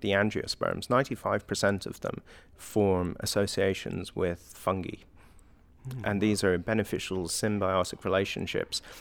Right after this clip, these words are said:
Speaker 1: So a lot of plants grow in areas where they have difficulty obtaining nutrients.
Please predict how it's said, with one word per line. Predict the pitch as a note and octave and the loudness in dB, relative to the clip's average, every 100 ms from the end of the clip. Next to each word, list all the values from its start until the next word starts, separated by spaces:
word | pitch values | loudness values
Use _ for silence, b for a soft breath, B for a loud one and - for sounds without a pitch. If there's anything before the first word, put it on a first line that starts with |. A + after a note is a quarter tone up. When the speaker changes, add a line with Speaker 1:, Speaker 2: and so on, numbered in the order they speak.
| B B | B B
Speaker 1:
So | - - A#2 A2 - - | 0 6 8 6 2 -4
a | C3+ | 2
lot | F3 | 2
of | G#3 - | 2 4
plants | C#3 A2+ - | 6 6 4
grow | A2+ G#2 | 4 4
in | G2+ | 4
areas | G2+ G2 F#2 - | 4 4 0 0
where | G#2+ G#2 G2 | 0 0 0
they | F2+ | -2
have | F#2 - F#2+ - | 0 -2 -4 0
difficulty | A2 - A2+ G2 - | 0 0 -2 -2 0
obtaining | G2 F#2 - G#2 F#2 F#2 | 0 0 -2 0 0 -2
nutrients. | F#2 F2+ - - - - - | -2 -4 -8 -8 -10 -10 -10